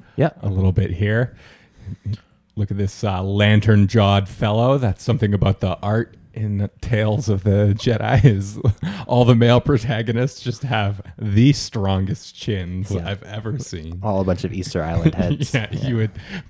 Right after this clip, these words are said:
Speaker 2: break your fist trying
Speaker 1: <laughs>
Speaker 2: to box that man. I mean, look at that thing. You could, like, scale it <laughs> with a, you'd have,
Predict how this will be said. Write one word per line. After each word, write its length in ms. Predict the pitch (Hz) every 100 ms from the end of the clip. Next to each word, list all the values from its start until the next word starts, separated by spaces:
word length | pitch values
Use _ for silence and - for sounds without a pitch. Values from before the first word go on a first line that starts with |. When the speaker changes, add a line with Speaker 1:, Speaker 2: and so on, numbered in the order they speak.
| -
Speaker 2:
break 360 | 107 127 -
your 120 | 139
fist 500 | - 131 107 - - 139
trying 420 | 135 170 156 117
Speaker 1:
<laughs> 100 | -
Speaker 2:
to 120 | 117
box 440 | 101 110 107 - -
that 260 | 92 87
man. 400 | 101 95 95 127 - 143 156 110 -
I 40 |
mean, 120 | 107 101
look 200 | 123 123
at 100 | -
that 200 | 98 -
thing. 300 | 92 90 -
You 220 | - 117 117
could, 180 | 120
like, 260 | 95 92 -
scale 720 | - - - - 107 101 87
it 160 | 82 85 _ _ _ -
<laughs> 0 | 139 113 - - _ _ - - - -
with 180 | - -
a, 240 | 92 95 - - - - _ _ - - - - -
you'd 120 | 143
have, 180 | 135